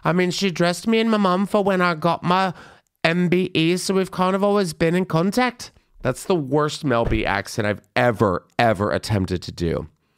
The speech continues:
She's a big, thick Cockney ac-, whoop. Hold on. Big, thick Cockney accent. There we go. <laughs>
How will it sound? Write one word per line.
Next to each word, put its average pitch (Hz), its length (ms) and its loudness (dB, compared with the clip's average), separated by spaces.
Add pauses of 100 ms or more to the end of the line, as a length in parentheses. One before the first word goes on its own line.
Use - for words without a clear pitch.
(180)
She's - 320 -4
a 269 60 -2
big, 233 260 -6
thick - 300 -6
Cockney 220 400 0
ac-, 240 180 -2 (240)
whoop. 123 180 -8 (720)
Hold 160 180 -2
on. 82 220 -2 (680)
Big, 123 260 0
thick - 460 -4 (320)
Cockney 110 840 -2
accent. 92 720 -4
There 104 140 0
we 90 100 -2
go. 69 300 -8 (480)
<laughs> 571 320 -4